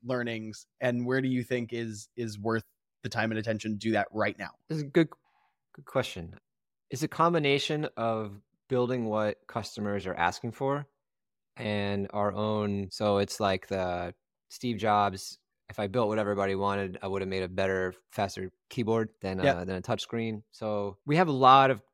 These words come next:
Speaker 2: customers at this point and a heck of a lot of feature requests. So we're executing on the ones that we've grouped together because we know that's what they want. So we're using Copilot to go as fast as we can to do it. We're moving as <laughs> fast as we can, basically.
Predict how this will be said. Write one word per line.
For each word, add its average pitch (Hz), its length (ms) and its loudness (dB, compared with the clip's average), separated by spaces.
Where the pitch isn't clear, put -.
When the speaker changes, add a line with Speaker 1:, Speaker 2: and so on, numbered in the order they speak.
Speaker 2:
customers 101 380 -6
at 95 60 -12
this 98 120 -8
point 101 320 -8
and 98 80 -8
a 95 140 -8
heck 117 280 -4
of 95 80 -10
a 95 40 -6
lot 98 220 0
of 95 240 -4
feature 98 260 -6
requests. 95 480 -10
So - 160 -8
we're 135 100 2
executing 143 520 0
on 120 80 0
the 107 100 0
ones 101 220 0
that 101 100 -4
we've 98 180 -4
grouped 98 220 -8
together 98 400 -2
because 95 280 -6
we 127 120 -2
know 127 220 4
that's - 400 -2
what 95 160 -10
they 80 100 -6
want. - 220 -10
So - 160 -6
we're 123 120 2
using 143 320 2
Copilot 127 600 2
to 101 180 -4
go 101 220 -4
as 95 140 -6
fast 113 280 0
as 107 80 -14
we 104 80 -8
can 98 220 -6
to - 100 -20
do 143 160 2
it. 135 180 2
We're 120 160 -4
moving 147 320 6
as 117 140 2
<laughs> - 60 -2
fast - 200 2
as - 180 -2
we 143 80 4
can, 131 320 0
basically. - 460 -2